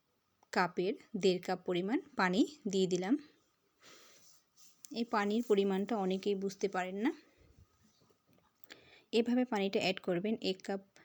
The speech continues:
চালের গুঁড়ির সাথে দেড় কাপ পানি, পানির মধ্যে দিয়ে দিচ্ছি সামান্য পরিমাণে লবণ। লবণটা আপনারা বুঝেই দিবেন। দিয়ে দিচ্ছি ওয়ান টিস্পুন ঘি।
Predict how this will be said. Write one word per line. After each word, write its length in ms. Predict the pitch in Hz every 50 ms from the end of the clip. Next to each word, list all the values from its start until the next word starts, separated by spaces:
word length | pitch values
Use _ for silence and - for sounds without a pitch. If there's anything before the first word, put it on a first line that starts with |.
| _ -
চালের 260 | - 220 190 190 190 190 190
গুঁড়ির 240 | 190 180 196 202 -
সাথে 260 | - 202 175 - - 320 - - - - - - - - _ - 190
দেড় 160 | 196 185 185 185
কাপ 140 | - 196 196 - -
পানি, 160 | 196 185 - _ _ _ _ _ _ _ _ _ _ _ _ _ _ _ _ -
পানির 300 | 233 196 196 196 208 214 214 208
মধ্যে 240 | 202 190 - 190 190 185
দিয়ে 140 | 190 185 185 185
দিচ্ছি 320 | 190 185 185 - - - 277 330 - - - - - - -
সামান্য 320 | - 208 185 180 185 185 190 190 -
পরিমাণে 320 | 190 185 190 190 185 185 185 185
লবণ। 240 | 180 180 196 214 262 277 233
লবণটা 300 | 202 196 208 226 233 240 226
আপনারা 220 | - - 226 226 226 214
বুঝেই 280 | 208 196 - 208 196 190 196
দিবেন। 220 | 190 180 196 240 277 254 -
দিয়ে 160 | 190 190 185 190
দিচ্ছি 260 | 190 190 - - - 226 196
ওয়ান 180 | 190 185 190 190 185
টিস্পুন 500 | - 190 190 190 190 - - - 196 233 320 - - - - - - - - 180 170
ঘি। 200 | - - 208 202